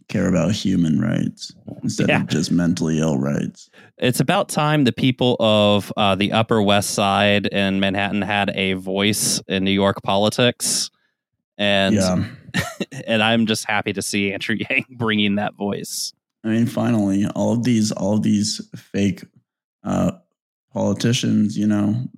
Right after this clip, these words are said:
Speaker 1: they, they pretend to care about these other neighborhoods. And then Andrew Yang just
Speaker 2: <laughs>
Speaker 1: says it.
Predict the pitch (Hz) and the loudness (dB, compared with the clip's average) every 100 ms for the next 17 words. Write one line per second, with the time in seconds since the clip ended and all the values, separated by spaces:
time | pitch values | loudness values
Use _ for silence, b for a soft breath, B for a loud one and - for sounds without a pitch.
0 | - 101 104 - 87 110 117 107 127 113 | -8 -2 0 -2 -2 0 0 0 2 2
1 | 110 107 - 110 104 101 120 - - 95 | 2 -2 -2 0 2 0 -2 -6 -2 0
2 | 87 95 92 90 - - - 95 98 101 | 0 0 0 -2 -8 -14 -8 -4 0 2
3 | 104 104 101 101 98 - - _ _ _ | 2 2 0 0 -2 -4 -16 _ _ _
4 | _ _ _ 113 107 110 123 131 127 123 | _ _ _ -2 0 2 2 2 2 4
5 | 123 120 123 180 - 131 113 101 | 2 2 0 0 0 2 2 0